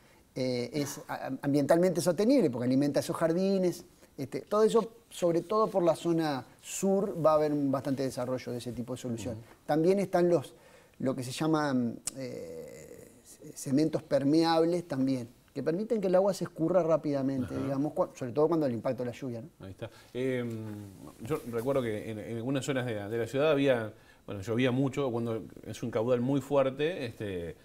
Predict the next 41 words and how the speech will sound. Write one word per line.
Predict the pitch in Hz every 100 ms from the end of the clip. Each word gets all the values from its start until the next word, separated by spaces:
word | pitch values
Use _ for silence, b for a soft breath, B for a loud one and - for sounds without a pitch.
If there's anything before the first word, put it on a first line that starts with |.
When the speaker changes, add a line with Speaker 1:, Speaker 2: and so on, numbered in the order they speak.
| b
Speaker 2:
bueno, | 110
se | 110
inundaba | 101 113 139
rápidamente, | 110 113 107 113 127 107
¿no? | 120
Algunas | 120 117
zonas | - 107 92
acá | 90
del | 90
centro, | - 98 98 92
por | 78
ejemplo, | 78 107 107
que, | 90 85
que | 85
eso | 98 107
ya, | 110 92 B B _
ya | 107
fue | - 120
solucionado. | 113 101 107 117 120 110 B -
Em, | 110 113 110 107 104 101 98 95 90 85 - -
¿hay, | - 151 156
hay, | 147 156
hay | 147 156
zonas | 170 160 135 - 110 95
inundables | 117 127 123 131 165 202 175 -
en, | 131
en | 98 120 113 113
Montevideo? | 113 110 120 165 156
De-, | 113 120
¿siguen | 101 156 147
detectando | 131 120 110 160 175 170
ese | 135 113
tipo | 127 123
de | 113
zonas | 123 120
así? | 110 139 180 - B B
Por | -
ejemplo, | 135 127
pasaban, | 117 151 135 - -
no | - 87
sé, | 87 73